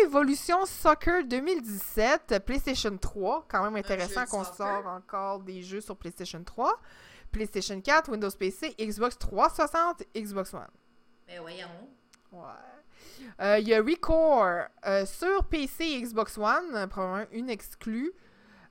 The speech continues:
Speaker 1: Euh, puis, euh, si c'est, c'est, est-ce que c'est le jeu que Titanium voulait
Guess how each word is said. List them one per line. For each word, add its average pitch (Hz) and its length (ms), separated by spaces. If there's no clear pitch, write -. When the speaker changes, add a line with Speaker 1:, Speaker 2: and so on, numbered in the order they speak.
Speaker 1:
Euh, 185 600
puis, 220 680
euh, 190 300
si 349 340
c'est, 254 160
c'est, - 80
est-ce 226 180
que - 80
c'est 403 160
le 220 240
jeu 226 340
que 285 280
Titanium 285 1120
voulait 254 260